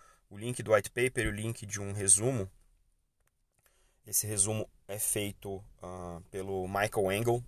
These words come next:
que é um associado da, da, da, do Libra. É, e os três pontos principais aqui,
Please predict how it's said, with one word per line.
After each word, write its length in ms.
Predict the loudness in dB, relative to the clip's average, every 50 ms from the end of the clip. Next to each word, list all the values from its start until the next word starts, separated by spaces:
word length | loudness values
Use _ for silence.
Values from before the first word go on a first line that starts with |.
| -14 -20 -20 -20 -20 _ _ -20 -20
que 340 | -20 -20 -20 -18 -18 -16 -12 -10
é 220 | -8 -8 -6 -8
um 120 | -8 -4
associado 640 | 0 0 4 6 8 6 8 6 4 2 2 0 -2
da, 280 | -6 -4 -4 -4 -4 -6 -10
da, 200 | -12 -10 -10 -10
da, 220 | -10 -12 -14 -14 -14
do 160 | -14 -14 -14
Libra. 340 | -12 -10 -8 -8 -8 -8 -10 _ _ _ _ _ -20 -20 -20 -20 -20 -20 _ -20 -20 -20 -20 -20 _ _ _ _ _ _ _ _ _ _
É, 640 | -4 0 2 4 6 8 8 10 10 10 10 8 6 4 0 -6 -8 -8 -2
e 60 | 4
os 100 | 8 8
três 200 | 8 8 8 6
pontos 240 | 8 8 8 6 6
principais 480 | 6 10 8 8 8 10 6 6 6 4
aqui, 420 | 2 0 -2 -10 -8 -8 -8 -10